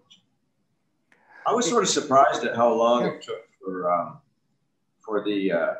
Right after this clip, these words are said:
Speaker 2: the industry, uh, the design industry, particularly to embrace outdoor kitchens. Uh, maybe it was 'cause I was watching it,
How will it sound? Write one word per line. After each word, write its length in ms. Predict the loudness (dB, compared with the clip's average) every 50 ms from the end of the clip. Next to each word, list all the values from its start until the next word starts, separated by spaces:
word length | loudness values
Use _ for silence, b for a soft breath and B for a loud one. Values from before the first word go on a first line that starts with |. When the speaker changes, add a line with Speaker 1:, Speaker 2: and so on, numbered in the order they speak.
| -8 -12
Speaker 2:
the 160 | -10 -6 -4
industry, 560 | -4 -4 -4 -6 -6 -6 -8 -8 -8 -8 -12 -8 -4
uh, 320 | 0 2 2 2 0 -2 -8
the 60 | -10
design 400 | -6 -2 0 2 4 4 4 2
industry, 400 | 0 -2 -2 -8 -10 -10 -12 -12 -12 _
particularly 380 | _ -12 -12 -10 -8 -8 -8 -8
to 100 | -8 -12
embrace 600 | -12 -10 -8 -6 -6 -6 -6 -8 -10 -12 -14 _ -18 -18
outdoor 260 | -18 -16 -16 -16 -16
kitchens. 580 | -14 -16 -18 -18 -18 -20 -20 -20 -20 -20 _ _ -10
Uh, 360 | -8 -6 -4 -4 -4 -4 -2 -2
maybe 220 | -2 0 0 0
it 80 | -2 -2
was 120 | -6 -6 -4
'cause 200 | -4 -2 0 2
I 160 | 2 2 2
was 260 | -2 -4 -8 -12 b b b b 0
watching 380 | 2 2 4 2 0 -4 -4 -6
it, 200 | -6 -6 -8